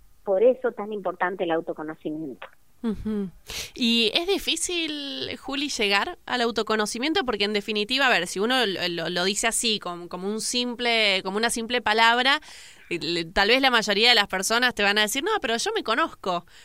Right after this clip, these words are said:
Speaker 2: Pero ¿es fácil, eh, de-, descubrirse a uno mismo?
Speaker 1: Y fácil o difícil es una palabra tan relativa a cada uno. Lo que es fácil para uno puede ser difícil para otro, así que es un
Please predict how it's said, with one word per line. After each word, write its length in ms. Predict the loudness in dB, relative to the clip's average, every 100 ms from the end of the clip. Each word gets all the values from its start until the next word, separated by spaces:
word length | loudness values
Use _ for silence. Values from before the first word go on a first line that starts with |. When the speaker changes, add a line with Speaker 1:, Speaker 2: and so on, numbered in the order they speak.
| -8
Speaker 2:
Pero 140 | -6
¿es 260 | -2 0 -2
fácil, 840 | -2 0 0 -2 -2 -4 -6 -8
eh, 120 | -8 -8
de-, 300 | -6 -8 -6
descubrirse 840 | -4 -6 -2 0 2 2 0 0
a 60 | 0
uno 220 | 0 0
mismo? 380 | 0 -2 -4 -4 -12 -20 -20 -20 -20 -20 -20 -20 -20 -20 8
Speaker 1:
Y 180 | 10 10
fácil 460 | 4 0 6 6
o 60 | 6
difícil 560 | 2 2 2 2 2 2
es 100 | 2
una 200 | 0 4
palabra 420 | 8 8 6 4
tan 380 | 4 4 0 -2
relativa 760 | 0 2 0 -2 -6 0 0
a 60 | 0
cada 380 | 0 2 2 0
uno. 480 | -2 -4 -6 -10 -8
Lo 140 | -8
que 140 | -4 -6
es 80 | 6
fácil 380 | 6 6 0 8
para 220 | 8 8
uno 220 | 2 -2
puede 220 | -4 -6 -2
ser 200 | -4 -4
difícil 480 | -10 -8 -10 -10 4
para 240 | 6 8 6
otro, 260 | 2 -4
así 240 | -4 -6 4
que 240 | 6 6
es 60 | 2
un 100 | -2